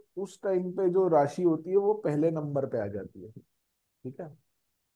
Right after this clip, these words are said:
जैसे ये जो टाइम है जो भी अभी का इसमें लिखा हुआ, इस टाइम पे सबसे पहले नंबर पे यहाँ तीन नंबर लिखा हुआ है, तो this is Gemini। ये Gemini यानी मिथुन राशि उदय हो रही थी, that is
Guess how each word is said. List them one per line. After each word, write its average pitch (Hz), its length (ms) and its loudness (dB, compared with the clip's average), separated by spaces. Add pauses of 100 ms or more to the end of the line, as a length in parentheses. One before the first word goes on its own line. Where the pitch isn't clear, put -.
(380)
जैसे 147 300 4
ये 160 300 6
जो 175 180 4
टाइम 165 380 4
है 156 340 -2 (260)
जो 135 180 0
भी 147 140 4
अभी 127 220 2
का 143 180 0 (720)
इसमें 135 280 -4
लिखा 135 240 2
हुआ, 151 280 8
इस 185 280 2
टाइम 165 280 4
पे 170 280 2
सबसे 180 440 -2
पहले 160 340 6
नंबर 160 300 2
पे 170 140 -6
यहाँ 175 260 -2
तीन 180 200 0
नंबर 160 320 2
लिखा 123 220 -2
हुआ 110 200 -2
है, - 60 -12 (840)
तो 160 100 0
this 151 240 2
is 196 220 4
Gemini। 147 420 4 (1200)
ये 165 300 6
Gemini 156 400 4
यानी 190 300 -2
मिथुन 185 480 0
राशि 160 480 4
उदय 165 260 8
हो 147 140 8
रही 123 180 0
थी, 120 160 -10
that 131 240 -4
is 208 220 4